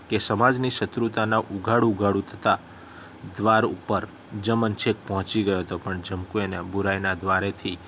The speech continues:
પાછો લઈ આવે છે. સમાજમાં આવી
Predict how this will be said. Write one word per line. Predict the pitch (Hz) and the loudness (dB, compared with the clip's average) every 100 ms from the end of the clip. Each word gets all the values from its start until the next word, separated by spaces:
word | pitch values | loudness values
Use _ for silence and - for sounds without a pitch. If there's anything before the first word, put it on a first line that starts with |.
| - - - - | -18 -18 -18 -2
પાછો | 98 - - 175 - - | -2 0 -4 -6 -10 -6
લઈ | 92 92 | -4 -2
આવે | 92 87 | -2 -2
છે. | 82 | -4
સમાજમાં | 85 113 110 110 98 101 | -4 -4 0 0 0 -2
આવી | 90 117 | 0 -2